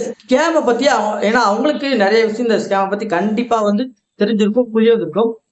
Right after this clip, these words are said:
இந்த அவங்களுக்கு புரிஞ்ச விஷயத்த சென்னை ரசிகர்களுக்கும் அவங்க வந்து சொன்னாங்கன்னா இன்னுமே வந்து சென்னை ரசிகர்களுக்கு வந்து நிறைய விழிப்புணர்வா இருக்கும் அப்படின்னு நான் நினைக்கிறேன். உங்களுக்கு சென்னை ரசிகர்களை பத்தி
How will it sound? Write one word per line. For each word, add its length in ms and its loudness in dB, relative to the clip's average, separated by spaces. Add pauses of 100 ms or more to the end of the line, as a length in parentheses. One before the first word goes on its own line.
(200)
இந்த 320 2
அவங்களுக்கு 500 0
புரிஞ்ச 300 2
விஷயத்த 520 0
சென்னை 380 2
ரசிகர்களுக்கும் 560 4
அவங்க 180 -2
வந்து 180 0
சொன்னாங்கன்னா 460 0 (520)
இன்னுமே 320 0
வந்து 280 2
சென்னை 280 2
ரசிகர்களுக்கு 460 0
வந்து 120 0
நிறைய 280 2
விழிப்புணர்வா 580 0
இருக்கும் 300 -2 (880)
அப்படின்னு 220 -2
நான் 160 2
நினைக்கிறேன். 380 0 (520)
உங்களுக்கு 680 2 (100)
சென்னை 600 0 (320)
ரசிகர்களை 500 2
பத்தி 300 0